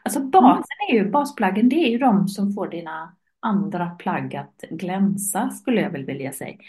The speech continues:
Speaker 1: De är liksom, eh, ja, olja.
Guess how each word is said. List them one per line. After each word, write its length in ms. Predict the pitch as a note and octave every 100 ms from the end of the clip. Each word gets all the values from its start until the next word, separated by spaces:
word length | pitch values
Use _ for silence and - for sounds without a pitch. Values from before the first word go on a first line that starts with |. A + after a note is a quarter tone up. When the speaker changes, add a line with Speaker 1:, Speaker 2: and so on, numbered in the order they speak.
| - _
Speaker 1:
De 160 | - G#3+
är 120 | G#3
liksom, 720 | F3+ G3 G3 E3+ E3 E3+ E3
eh, 280 | D#3 D3+ E3+ _ _ _ _ _ _ _ _ _ _ _ - _
ja, 320 | - G3+ G3+ -
olja. 380 | A3 G#3 G3+